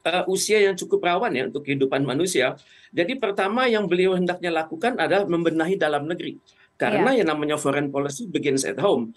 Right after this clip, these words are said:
Speaker 1: Reputasi Inggris tergantung pada kemampuan dia,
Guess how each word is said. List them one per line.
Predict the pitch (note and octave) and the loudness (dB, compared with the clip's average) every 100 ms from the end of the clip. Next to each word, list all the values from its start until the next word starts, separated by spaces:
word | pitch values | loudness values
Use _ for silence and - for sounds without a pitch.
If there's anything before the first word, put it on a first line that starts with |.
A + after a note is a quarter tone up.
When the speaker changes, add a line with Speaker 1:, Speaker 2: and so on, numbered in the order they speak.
| _ | _
Speaker 1:
Reputasi | D3+ D#3+ F3+ - - D3+ | -4 0 0 0 -2 -2
Inggris | D#3+ E3 - | -4 -6 -6
tergantung | D#3+ D3 C#3 A3 | -2 -2 0 -2
pada | - F#3 | -2 -4
kemampuan | F#3 C#3+ C3+ C#3 C3+ B2+ | -2 -2 -2 0 0 0
dia, | A#2 D3 G3+ | 0 0 0